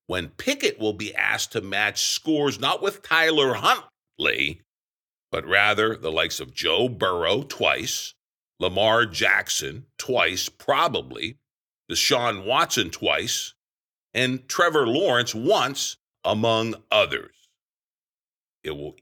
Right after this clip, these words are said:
either prove to be a wake-up call for the N F L or a rude awakening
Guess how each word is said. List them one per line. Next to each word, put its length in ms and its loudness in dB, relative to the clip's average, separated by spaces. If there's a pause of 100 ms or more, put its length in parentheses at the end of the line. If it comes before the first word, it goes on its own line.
either 440 0
prove 400 -6
to 80 -12
be 180 -4
a 80 0
wake-up 600 0
call 300 -4
for 140 -10
the 180 -2
N 100 0
F 180 -4
L 520 2 (500)
or 260 -2
a 160 2
rude 500 2
awakening 800 -4